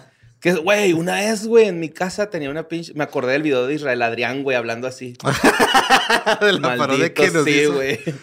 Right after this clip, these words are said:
Speaker 2: Ah.
Speaker 1: Sí, güey, una
Speaker 2: Nomás
Speaker 1: vez
Speaker 2: me río y hago chistes pendejos. Esa parodia es perfecta, güey.
Speaker 1: <laughs> Sí, está en verga acá que estábamos pisteando unos compas y yo en mi cantón. Y luego así, güey, por la barda, güey.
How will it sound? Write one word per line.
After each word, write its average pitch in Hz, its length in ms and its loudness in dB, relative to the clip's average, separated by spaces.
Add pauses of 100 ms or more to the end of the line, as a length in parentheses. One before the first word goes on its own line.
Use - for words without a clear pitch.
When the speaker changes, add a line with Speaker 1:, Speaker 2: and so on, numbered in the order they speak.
(280)
Speaker 2:
Ah. 101 280 -4 (200)
Speaker 1:
Sí, - 260 2
güey, 190 160 6
una 180 180 0
Speaker 2:
Nomás 208 160 4
Speaker 1:
vez 104 60 -4
Speaker 2:
me 113 100 2
río 113 160 2
y 110 40 2
hago 107 140 0
chistes - 260 -12
pendejos. 101 420 -4
Esa 127 220 -6
parodia 101 220 -4
es 107 60 -8
perfecta, - 400 -10
güey. 107 200 -16
Speaker 1:
<laughs> - 40 -20 (760)
Sí, 165 100 -4
está 160 240 4
en 165 100 2
verga 170 220 4
acá 175 160 -4
que 180 360 0 (440)
estábamos 180 400 2
pisteando 180 300 -2
unos 196 120 -4
compas 196 300 -4
y 175 40 -2
yo 160 60 0
en 170 60 -4
mi 196 60 -6
cantón. 180 520 -4 (200)
Y 139 80 -8
luego 139 180 0
así, 160 220 -2
güey, 180 180 -2
por 160 160 -2
la 143 80 2
barda, 156 300 0
güey. 170 240 -6